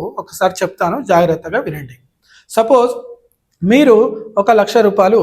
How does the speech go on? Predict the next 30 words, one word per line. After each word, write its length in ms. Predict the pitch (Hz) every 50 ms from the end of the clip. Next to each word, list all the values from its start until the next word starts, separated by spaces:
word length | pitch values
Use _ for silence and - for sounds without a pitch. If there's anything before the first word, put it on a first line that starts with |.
| 165 208 214 -
క్రిప్టోలో 440 | - 202 196 - - 220 185 190 226
పెట్టుబడి 420 | 226 214 175 - 180 170 165 160
పెట్టారు. 380 | - - 165 - - 143 - - _ _ _ _ _ _ _
ఓకేనా? 280 | 170 165 175 170 202 311 - - - _ _ _ -
ఒక 140 | 240 - 277
లక్ష 240 | 262 226 214 - -
రూపాయలు 320 | 269 247 196 - 196 240 269
లాభం 280 | 175 160 165 185 180
వచ్చింది. 380 | 156 160 - - 165 127 117 - - _ _ _ _ _ _ _ -
అప్పుడు 300 | 220 226 226 311 277 233 208 220 247 269 269 - - - - _ _ 208
మీరు 160 | 214 233 220
ఇన్కమ్ 320 | 202 202 208 226 233 240
ట్యాక్స్ 260 | - 240 233 226 - -
డిపార్ట్‌మెంట్కి 560 | 208 185 202 196 196 196 196 180 170 165 -
వెళ్ళి, 200 | 160 160 180 247 339 - - - - -
"సార్, 340 | - - - 202 214 277 403 - - - - _ _ _
నేను 240 | 196 208 226 247 269 233 214 247
లక్ష 280 | 240 202 185 - -
రూపాయలు 360 | 220 214 202 202 214 226 220
దీని 180 | 196 202 196 185
మీద 100 | 185 180
సంపాదించిన, 680 | 175 - 180 165 160 175 170 170 170 170 165 - 170 220 302 392 - - _ _ _ _ -
దీని 180 | 175 220 254 254
మీద 200 | 240 247 240 214 196 214 226
ట్యాక్స్ 380 | 185 - 185 190 196 - - -
కట్టాలి 360 | 190 180 190 - 180 175 185 185
అనుకుంటున్నాను" 640 | 170 160 165 - 165 165 165 160 160 156 156 - 302 349 - - - _ _ _ -
అని 120 | 226 262
చెప్పారనుకోండి, 880 | - - 214 - - 233 226 208 190 175 170 170 170 151 143 139 139 143 160 175 - _ _ _ -
మీకు 280 | 202 247 294 - 240 208